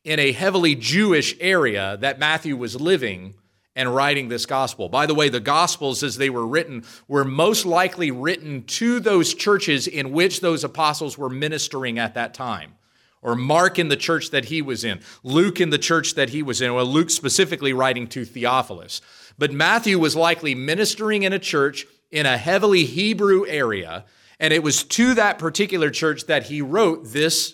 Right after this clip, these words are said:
gospel, this teaching, so that they would have in writing for their purpose of study the things concerning Christ, the fulfillment of the Old Testament prophecies that had been made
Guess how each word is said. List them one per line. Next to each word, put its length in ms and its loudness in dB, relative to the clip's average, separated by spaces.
gospel, 460 -2
this 260 -2
teaching, 680 -2
so 160 0
that 160 2
they 80 4
would 160 2
have 340 0
in 220 0
writing 480 2
for 400 4
their 160 4
purpose 420 0
of 140 0
study 600 -2
the 80 0
things 340 2
concerning 720 0
Christ, 540 -4
the 80 -6
fulfillment 680 2
of 100 -2
the 100 2
Old 200 2
Testament 440 -2
prophecies 600 0
that 140 0
had 160 -2
been 180 -4
made 340 4